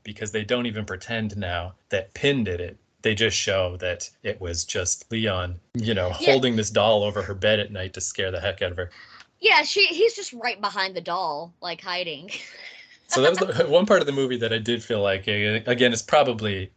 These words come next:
Speaker 1: more drawn out in the novel, but it's like, "Oh, the aunt's here," and ten minutes later, she's dead. Okay, get her out of here. <laughs> But
Speaker 2: He, I mean,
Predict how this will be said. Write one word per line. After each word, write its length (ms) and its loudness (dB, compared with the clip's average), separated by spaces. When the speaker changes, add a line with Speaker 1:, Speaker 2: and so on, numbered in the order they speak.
Speaker 1:
more 200 4
drawn 300 -4
out 140 -8
in 100 -12
the 40 -10
novel, 380 -6
but 160 -10
it's 140 -6
like, 260 -4
"Oh, 100 6
the 140 2
aunt's 260 -4
here," 340 0
and 240 -12
ten 200 -4
minutes 240 -6
later, 220 -2
she's 220 -8
dead. 360 -2
Okay, 320 -2
get 160 0
her 160 4
out 120 -2
of 60 -6
here. 240 -4
<laughs> 140 0
But 320 2
Speaker 2:
He, 220 6
I 120 4
mean, 300 2